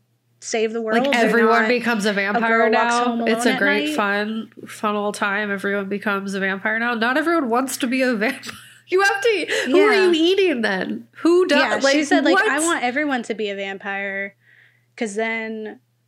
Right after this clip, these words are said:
Speaker 1: we, then people wouldn't judge you," or something like that. And I was like, "No, no, no. Like, everyone is people. Like, everyone's human as far as they know, and we hate each other.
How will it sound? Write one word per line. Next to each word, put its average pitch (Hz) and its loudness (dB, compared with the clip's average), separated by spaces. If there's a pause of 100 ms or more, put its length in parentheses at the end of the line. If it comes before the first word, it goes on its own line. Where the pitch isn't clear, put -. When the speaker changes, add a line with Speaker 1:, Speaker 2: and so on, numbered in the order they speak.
(420)
Speaker 1:
we, 233 -10
then 240 -6
people 226 -6
wouldn't 220 -8
judge 226 -6
you," 226 -6
or 208 -8
something 269 -4
like 302 -6
that. 330 -4
And 302 -6
I 302 -2
was 277 -6
like, 269 -4
"No, 262 -2
no, 262 -4
no. 196 -8
Like, 226 -6 (240)
everyone 311 0
is 254 -2
people. 208 -4
Like, 233 0
everyone's 262 -2
human 302 -2 (140)
as 262 -4
far 247 0
as 247 -2
they 254 -2
know, 254 -4
and 233 -4
we 226 -2
hate 196 -4
each 185 -6
other. - -8